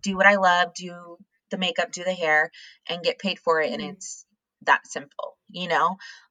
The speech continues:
Speaker 2: Mm-hmm.
Speaker 1: Um, running a business, there's so many things behind the scenes that
Speaker 2: Mm-hmm.
Speaker 1: you have to do on the daily, like your,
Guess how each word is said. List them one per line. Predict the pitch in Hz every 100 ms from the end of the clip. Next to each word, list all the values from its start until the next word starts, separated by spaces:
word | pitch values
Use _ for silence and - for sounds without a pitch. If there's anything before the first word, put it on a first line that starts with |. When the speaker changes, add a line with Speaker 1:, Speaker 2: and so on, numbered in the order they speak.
| -
Speaker 2:
Mm-hmm. | 160 147 147
Speaker 1:
Um, | - _
running | 170 196 233 262 226
a |
business, | - 165 160 160 180 - -
there's | 165 160
so | - - 240 233 240
many | 226 220 214 196
things | 196 190 185
behind | 190 185 180 170
the | 165
scenes | - 165 170 226 285 277 -
that | 175 160 156 - _ _ _ _ -
Speaker 2:
Mm-hmm. | 208
Speaker 1:
you | 202 202 196 196
have | - 180 -
to | 180
do | 185 175
on | 160
the | 156
daily, | 170 147 117 127
like | 123 143 143
your, | 156 151 151 151 151